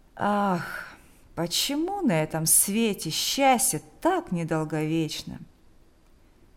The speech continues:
Зачем я, собственно, жил? И что изменится, когда я умру?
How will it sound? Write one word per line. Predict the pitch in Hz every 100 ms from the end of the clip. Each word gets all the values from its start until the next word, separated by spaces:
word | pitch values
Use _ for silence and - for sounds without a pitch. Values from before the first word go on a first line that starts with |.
| - - _ _ _ - _ - -
Зачем | 143 - - 269 302
я, | 294
собственно, | 285 - 277 269 - 254 254 254
жил? | 214 156 139 - - _ _ _ _ - - - _ _ - _ _ _
И | 185
что | 190 - 339 381
изменится, | 370 359 285 151 135 - -
когда | 165 165 185
я | 180 185
умру? | 196 226 220 160